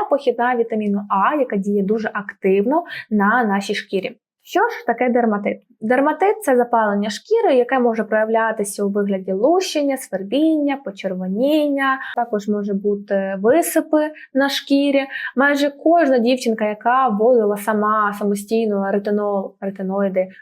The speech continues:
в своєму догляді, мала ретиноївий дерматит.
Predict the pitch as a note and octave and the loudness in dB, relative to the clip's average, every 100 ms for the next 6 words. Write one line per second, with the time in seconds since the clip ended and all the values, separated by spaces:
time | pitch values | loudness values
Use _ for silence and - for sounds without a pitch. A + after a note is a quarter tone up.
0 | _ - G#3 G3+ F#3+ G3+ E4+ E4+ D#4 C#4 | _ -6 -2 0 0 2 2 2 0 -4
1 | - - G3+ G#3 A#3 C#4 C#4 A#3+ A#3+ - | -6 -2 2 4 4 4 4 2 -2 -6
2 | G#3 G3+ G3 G#3 G3+ G3+ G3+ G#3 G3 F#3+ | -6 -2 0 0 0 -2 -4 -4 -2 -2
3 | F#3 - | -4 -8